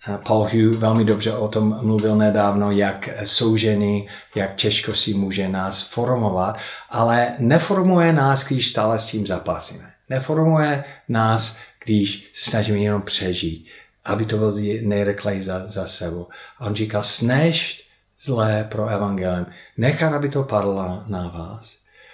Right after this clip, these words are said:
protože Bůh má nějaký záměr v tom. On říká jinde, v, v Filipským,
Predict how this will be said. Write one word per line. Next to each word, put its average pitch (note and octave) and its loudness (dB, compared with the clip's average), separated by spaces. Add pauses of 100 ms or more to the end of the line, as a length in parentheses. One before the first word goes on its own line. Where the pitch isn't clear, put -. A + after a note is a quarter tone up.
(220)
protože B2 0
Bůh C3+ 2
má C3+ 4
nějaký C3 2
záměr B2+ 0 (220)
v - -20
tom. E2+ -8 (1400)
On A2 4
říká A2 4
jinde, A#2 6
v, B2 -12
v G#2+ -2
Filipským, A#2 0